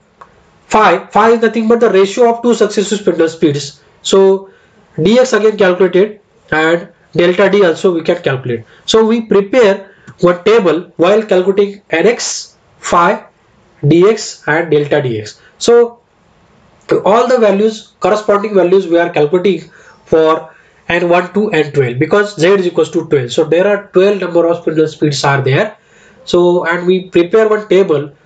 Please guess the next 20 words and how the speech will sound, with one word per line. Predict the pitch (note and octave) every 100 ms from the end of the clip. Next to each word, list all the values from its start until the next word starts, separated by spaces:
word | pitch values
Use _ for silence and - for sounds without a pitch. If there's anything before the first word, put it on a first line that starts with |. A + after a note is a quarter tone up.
| _ _
while | - D3+ E3+
putting | F3 F3
the | E3+
values | D#3+ D3 E3+ A#3 - - _ _
and | C#3 C#3+ D3 D3+ - _ _ _ _ -
calculating | E3 E3+ F3+ F#3+ D#3+
dx | D#3 G#3+ A#3+ - - _ C#3+
and | D#3+
delta | D3 C3+ C#3+
dx. | B2+ A2 G#2+ - - - - -
So | A3+ A#3 A#3 - _ _
if | F#3 G#3+
you | C#4+
see | A#3+ G#3 D#3 D#3 _ _ _ _ _ _ _ _ _ _ -
the | D#3+ F3 F3 F3 - _ _ _ _
first | - A#3+ B3
value, | G3 D#3 E3+ C3+ - -
that | D#3+ E3+
is | G3+ - - -
N | F#3 G3+